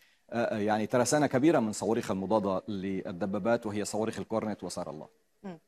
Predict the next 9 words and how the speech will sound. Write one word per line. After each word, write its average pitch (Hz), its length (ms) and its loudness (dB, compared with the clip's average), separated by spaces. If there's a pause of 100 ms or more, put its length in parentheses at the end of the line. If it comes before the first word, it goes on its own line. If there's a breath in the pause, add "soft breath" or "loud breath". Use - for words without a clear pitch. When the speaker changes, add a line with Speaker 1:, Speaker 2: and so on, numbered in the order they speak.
(120)
Speaker 2:
تتحدث 208 520 -2
عن 190 180 4
الحشود 196 640 -2
ما 180 140 0
تزال 175 340 0
خارج، 175 580 0 (200)
Speaker 1:
خارج 170 380 4
Speaker 2:
لا، 180 120 6
Speaker 1:
الحدود. 90 160 -4